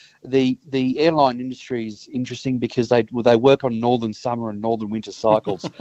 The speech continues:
Speaker 1: So, so, so funny enough, we have to wait for the northern summer before we can introduce more capacity, uh, in our, in our winter season here, which is, you know, early next year. So we don't expect any movement, uh, in, in additional services until about March next year.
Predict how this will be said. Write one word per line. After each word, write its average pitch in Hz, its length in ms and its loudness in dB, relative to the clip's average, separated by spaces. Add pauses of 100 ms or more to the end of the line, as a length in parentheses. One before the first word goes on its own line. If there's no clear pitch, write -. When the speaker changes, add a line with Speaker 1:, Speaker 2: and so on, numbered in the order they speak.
(380)
Speaker 1:
So, 127 380 4
so, 127 440 2
so 127 360 0 (100)
funny 135 220 0
enough, 123 260 -2
we 139 80 0
have 135 140 -6
to 120 100 -8
wait 117 240 -2
for - 120 -14
the 110 260 -6 (340)
northern 113 400 -4
summer 123 520 -8
before 110 320 -4
we 107 100 -4
can 110 140 -8
introduce 101 480 -6
more 113 120 4
capacity, 104 680 -4 (400)
uh, 98 280 4
in 104 200 2
our, 101 160 0
in 110 180 -2
our 104 140 0
winter 107 280 -2
season 95 400 -2
here, 107 360 4
which 110 180 -2
is, 98 220 -2
you 92 100 -4
know, 98 80 -4
early 101 260 -2
next - 300 -12
year. 104 160 2 (300)
So - 160 2
we 131 140 6
don't 139 200 2
expect 123 400 -4
any 117 160 -2
movement, 107 480 -4 (400)
uh, 101 280 -2
in, 113 140 -6
in 113 160 -4
additional 104 400 -4
services 107 420 -2
until 107 300 -2
about 95 260 -4
March 98 400 -6
next - 280 -12
year. 98 160 -6